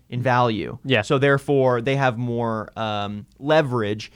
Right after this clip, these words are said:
Speaker 1: in hiring top engineers and hiring top players in the tech space. So that was his last note there. And then I, I think, you know, looking at his arguments here, I think it's important to take a step back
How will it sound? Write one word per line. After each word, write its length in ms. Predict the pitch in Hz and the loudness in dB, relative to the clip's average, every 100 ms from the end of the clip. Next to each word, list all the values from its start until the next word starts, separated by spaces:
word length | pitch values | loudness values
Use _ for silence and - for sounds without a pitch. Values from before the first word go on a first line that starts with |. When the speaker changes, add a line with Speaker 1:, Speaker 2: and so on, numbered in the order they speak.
| - | -12
Speaker 1:
in 80 | 123 | -10
hiring 720 | 127 131 131 123 117 110 110 _ | -4 -2 0 0 -4 -6 -8 _
top 420 | - - 123 107 - | -10 0 0 0 -2
engineers 840 | 123 113 107 123 123 110 104 - - - _ | -4 -4 -4 0 0 0 -4 -8 -16 -20 _
and 520 | - 120 110 107 107 - | -8 -4 -4 -4 -6 -8
hiring 540 | - 120 117 113 110 | -4 -2 -2 -4 -4
top 280 | - 110 - | -4 -6 -4
players 520 | 185 180 156 139 135 | 0 2 4 2 0
in 180 | - 117 | -6 -6
the 60 | 107 | -4
tech 280 | - 104 | -4 -6
space. 340 | - - - - | -8 -14 -14 -10
So 220 | - 98 - | -8 -6 0
that 160 | 131 | 2
was 140 | 117 113 | 2 -2
his 120 | 98 | -6
last 260 | 90 123 | -6 -8
note 180 | - - | -10 -10
there. 180 | - - - - - - _ _ _ _ _ _ | -10 -12 -14 -20 -20 -20 _ _ _ _ _ _
And 160 | 185 190 | 4 6
then 100 | 233 | 6
I, 120 | 226 220 | 4 2
I 100 | 180 | 0
think, 420 | 185 240 262 - _ _ | 2 0 -2 -4 _ _
you 120 | - | -4
know, 200 | 202 165 - | 0 0 -2
looking 680 | 147 139 170 196 226 214 208 | -8 0 2 2 2 0 0
at 340 | 135 147 160 - | 2 2 2 2
his 240 | 165 156 | 2 2
arguments 540 | - 143 147 147 127 - | 4 4 4 2 -2 0
here, 180 | 120 | 0
I 60 | 120 | 2
think 140 | 143 | 0
it's 120 | 180 175 | -2 -2
important 440 | 151 147 123 135 | -2 -2 -2 -4
to 60 | - | -4
take 200 | 147 131 | -4 -4
a 40 | |
step 320 | - 131 127 | -4 -2 0
back 360 | 120 110 117 | 0 2 0